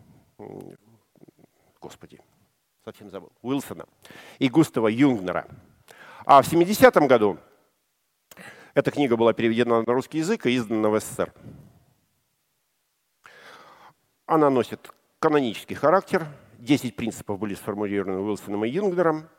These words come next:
касательно того, как проводить скрининг. Самое главное, заболевание должно быть национальной популяционной проблемой, должны быть доступны методы диагностики и лечения.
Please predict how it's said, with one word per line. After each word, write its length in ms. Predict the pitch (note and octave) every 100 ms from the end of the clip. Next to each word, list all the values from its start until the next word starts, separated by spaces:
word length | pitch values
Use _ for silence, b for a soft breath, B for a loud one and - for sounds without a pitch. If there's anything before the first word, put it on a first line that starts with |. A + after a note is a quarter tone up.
| b b b b b b
касательно 640 | - A#2 E2+ - A#2+ A2 G#2+
того, 160 | F3
как 600 | F3+ - D#3+ - - -
проводить 440 | - E2+ F#2 A2 -
скрининг. 600 | - G2 D#2+ C#2+ - -
Самое 340 | - D#3+ A#2+ G2+
главное, 400 | G2+ E2 D#2 D#2+
заболевание 560 | A2 B2 C#3 D3 G#2+
должно 240 | G2+ G#2 A2
быть 180 | F2 -
национальной 680 | C#3 - B2+ B2 F2 D#2+
популяционной 640 | D#2+ G#2 A2 G2 - E2 E2+
проблемой, 640 | - G#2 C#3 E3+ D#3 C#3+ C#3+ _ b b b b b b b b b b _
должны 280 | C3 A#2 A#2+
быть 320 | F#2+ - - _ _ _ _ _ _
доступны 680 | - B2 - C#3 - F2 E2
методы 400 | A2 A#2+ G#2+ F#2+
диагностики 800 | F#2 G#2 A2 G2 - G2+ F#2+ E2
и 100 | C3+
лечения. 800 | A2 - - E3+ F3 D#3 D3 D3+